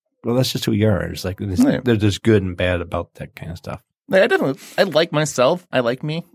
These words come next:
Speaker 2: I'm pretty fun. <laughs> But, uh, it's just like,
Speaker 1: Fun guy.
Speaker 2: I'm a fun guy. <laughs> I'm a mushroom. <laughs>
Speaker 1: Yeah.
Speaker 2: Um, but it's like, I just worry that, uh, I don't know, that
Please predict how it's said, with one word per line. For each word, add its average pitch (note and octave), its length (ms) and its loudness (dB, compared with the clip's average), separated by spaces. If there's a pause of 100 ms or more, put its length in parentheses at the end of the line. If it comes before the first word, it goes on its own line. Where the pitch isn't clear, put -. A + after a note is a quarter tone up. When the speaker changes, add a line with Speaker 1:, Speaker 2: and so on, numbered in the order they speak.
(360)
Speaker 2:
I'm - 80 -2
pretty C#3 180 -4
fun. C3+ 280 -2
<laughs> - 1400 -2
But, C3 320 2 (540)
uh, C3+ 220 4
it's D3 80 -2
just F3+ 160 -2
like, D#3 140 2
Speaker 1:
Fun D3 160 -4
guy. D3 280 -10
Speaker 2:
I'm D#3+ 140 -4
a F3+ 40 -4
fun F#3+ 140 2
guy. G#3+ 1120 0
<laughs> - 60 -16
I'm A3 60 -8
a G#3+ 60 -6
mushroom. E3 320 -6 (240)
<laughs> - 260 -10
Speaker 1:
Yeah. G#2 160 -8 (580)
Speaker 2:
Um, C#3+ 400 0 (120)
but F#3+ 200 -2 (180)
it's E3 120 0
like, D#3+ 200 2 (460)
I E3+ 60 6
just F3+ 220 -2
worry F3+ 200 2
that, D#3 160 2
uh, C#3 380 2 (1400)
I A#2+ 40 2
don't G#2+ 220 2
know, G#2 280 -2 (100)
that A2+ 200 2